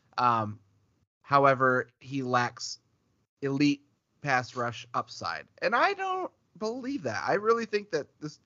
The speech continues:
guy can really do some amazing things. He's, like I said, a freak athlete. Um, he is outstanding in the run support. He's great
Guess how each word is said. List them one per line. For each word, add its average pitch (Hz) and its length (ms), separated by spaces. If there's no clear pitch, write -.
guy 143 240
can 131 300
really 180 260
do 170 280
some 156 160
amazing 127 320
things. 175 260
He's, 135 220
like 120 140
I 123 60
said, 110 160
a 104 80
freak 196 320
athlete. 131 580
Um, 120 360
he 139 240
is 127 380
outstanding 160 840
in 143 160
the 131 100
run 131 280
support. 135 560
He's 110 440
great 135 440